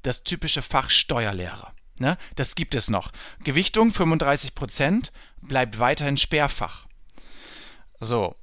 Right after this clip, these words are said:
dann geht's weiter. Zweites Prüfungsfach oder zweite Abschlussprüfungsteil, nenne ich mal so. Sachverhalte in Zusammenhang mit Finanzbuchhaltung, Entgeltabrechnung und Jahresabschlüsse erstellen. Da sehen wir, aha,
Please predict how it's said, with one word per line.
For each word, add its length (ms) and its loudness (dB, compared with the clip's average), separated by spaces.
dann 320 6
geht's 220 -2
weiter. 480 4
Zweites 520 0
Prüfungsfach 840 -2
oder 340 2
zweite 420 0
Abschlussprüfungsteil, 1700 0
nenne 200 2
ich 80 -4
mal 140 2
so. 240 0
Sachverhalte 640 6
in 140 4
Zusammenhang 460 4
mit 120 -2
Finanzbuchhaltung, 1000 2
Entgeltabrechnung 920 2
und 160 0
Jahresabschlüsse 760 2
erstellen. 500 2
Da 140 2
sehen 260 2
wir, 140 2
aha, 400 2